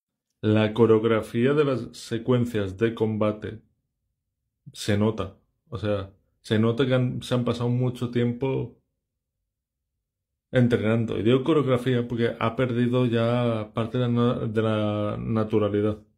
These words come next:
A cada entrega que sacan, John Wick va perdiendo un cacho de su se-, de su esencia.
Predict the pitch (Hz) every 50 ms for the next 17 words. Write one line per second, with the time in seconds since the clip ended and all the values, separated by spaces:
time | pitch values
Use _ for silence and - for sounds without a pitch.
0 | _ _ _ _ _ _ _ _ _ - - 98 98 98 131 139 156 165 165 165
1 | 165 156 151 139 120 - 120 117 - 135 127 127 120 113 120 - - - 110 104
2 | 107 123 123 123 123 117 123 120 120 120 120 113 113 113 - 123 117 113 110 110
3 | 120 120 120 123 123 120 120 120 117 113 110 107 107 - 117 110 110 - 123 113
4 | 123 120 117 - 120 113 110 110 110 107 104 - - 107 110 - - - 123 117
5 | 110 101 - 113 107 101 - - 120 117 113 110 - - 104 -